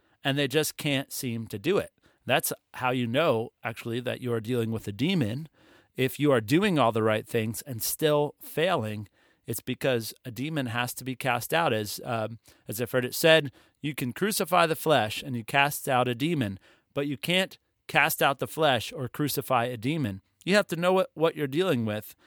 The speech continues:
Um, and some things, it's just, um, it's just a matter of fact. Some things are demons and some things are the flesh. Um, so if you can defeat your sin without ha-,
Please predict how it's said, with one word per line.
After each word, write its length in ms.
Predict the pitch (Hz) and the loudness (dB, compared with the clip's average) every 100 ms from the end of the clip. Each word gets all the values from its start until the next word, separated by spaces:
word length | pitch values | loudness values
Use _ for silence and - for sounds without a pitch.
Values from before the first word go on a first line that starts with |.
| _ _ - | _ _ 0
Um, 320 | 127 123 123 | 4 4 0
and 220 | - 135 131 | -4 -4 -2
some 260 | 135 135 | -2 -2
things, 440 | 139 143 131 135 - | -2 -2 -2 -6 -10
it's 180 | 135 | -10
just, 340 | - 143 - - _ _ _ _ _ - | -8 -8 -8 -12 _ _ _ _ _ -8
um, 180 | 120 127 | -6 -6
it's 180 | - 131 | -8 -8
just 180 | 127 - | -8 -6
a 40 | |
matter 240 | 117 104 95 | -4 -2 -4
of 100 | 85 | -4
fact. 380 | 123 104 - - - | -2 -2 -4 -20 -14
Some 240 | - 110 | -8 -6
things 300 | 120 113 - | -6 -8 -8
are 80 | 98 | -8
demons 580 | 104 151 117 117 - - _ _ | -4 -4 -4 -8 -14 -14 _ _
and 140 | 120 104 | -8 -6
some 180 | 113 | -6
things 340 | 107 110 107 - _ _ _ | -6 -8 -8 -12 _ _ _
are 160 | - 113 | -4 -4
the 120 | 110 | -4
flesh. 520 | - 131 110 - - - _ _ _ | -4 0 0 -2 -12 -16 _ _ _
Um, 400 | - 117 104 104 - _ - | -2 0 0 -6 -12 _ 0
so 300 | 175 127 107 _ _ _ _ _ _ _ _ _ - - | 4 4 2 _ _ _ _ _ _ _ _ _ -20 -6
if 160 | 160 - | -2 0
you 140 | 196 | 0
can 140 | 202 180 | 0 -2
defeat 500 | 160 - 170 196 - _ | -2 -2 -4 -4 -10 _
your 180 | - 143 | -2 -2
sin 400 | - 139 160 185 - _ _ _ | 0 0 0 -4 -12 _ _ _
without 380 | 131 127 135 - _ - | 0 4 4 4 _ -8
ha-, 200 | 131 139 | 0 0